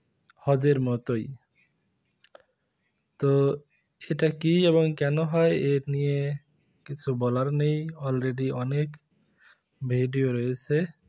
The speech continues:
এটা mainly দুই পর্বে হয়ে থাকে,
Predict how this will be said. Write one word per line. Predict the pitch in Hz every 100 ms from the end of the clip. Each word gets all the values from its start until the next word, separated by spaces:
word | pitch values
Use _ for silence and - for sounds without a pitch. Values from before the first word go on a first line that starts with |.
| _ _ _ _ _ _ _ _ _ _
এটা | 139 139 151 147 143 143
mainly | 147 139 147 151 143
দুই | 139 156
পর্বে | 151 143 135 135 147
হয়ে | 151 147
থাকে, | 147 139 - 151